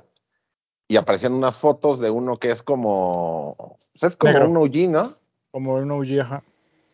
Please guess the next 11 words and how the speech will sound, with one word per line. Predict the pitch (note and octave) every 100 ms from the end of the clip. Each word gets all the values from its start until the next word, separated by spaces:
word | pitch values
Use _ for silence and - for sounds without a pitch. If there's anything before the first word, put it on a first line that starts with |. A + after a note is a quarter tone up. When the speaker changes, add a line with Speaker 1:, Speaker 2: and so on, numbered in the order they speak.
| _ _ -
Speaker 1:
Pero | A2 G#2 G2+ G2 -
low, | A#2 B2+ D3 E3
y | B2
a | A#2+
mí | D#3+
me | G#3+
parece | D3+ D#3 -
que | -
se | G#2+
ven | A#2+ A#2
bien. | B2 D#3 -